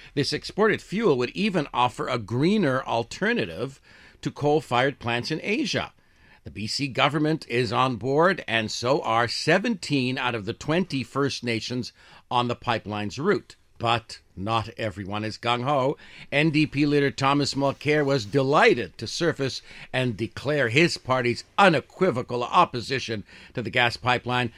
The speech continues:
that would be built in part through the Great Bear Rainforest. Karen Mann of the environmental group Stand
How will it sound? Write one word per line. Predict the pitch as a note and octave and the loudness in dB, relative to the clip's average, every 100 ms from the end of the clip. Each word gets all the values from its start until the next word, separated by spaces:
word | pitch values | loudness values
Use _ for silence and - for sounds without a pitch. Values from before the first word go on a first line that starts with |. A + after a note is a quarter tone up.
| - B2+ | -10 -2
that | A#2+ | 0
would | A#2+ F#2+ | 0 -2
be | A2+ | -4
built | A#2+ A#2+ A2+ | -2 -2 -4
in | B2+ A2+ | -6 -6
part | - D3 B2+ A#2 | -2 2 2 2
through | - A#2+ | -4 -6
the | A#2 | -6
Great | G2 B2 A#2+ - - | -4 -2 -2 -4 -6
Bear | G#2+ G#2 G#2+ - | -4 -4 -6 -4
Rainforest. | A#2 D3+ C3+ - G2 D2+ - - _ _ - - _ | 0 2 0 -2 -8 -8 -12 -16 _ _ -20 -20 _
Karen | - F3 F#3 C#3+ C#3 | 0 2 4 2 2
Mann | A3 F#3 G#2 B1+ - _ - | 2 2 0 -4 -16 _ -8
of | B2+ A#2 | -4 -2
the | |
environmental | C#3 C3 F#3 E3 E3 D3+ D3+ | 0 4 4 4 2 0 -2
group | A2 D3+ B2 | 0 -2 -2
Stand | - - C#3 E3+ F#3+ F3+ | -4 -6 0 2 4 2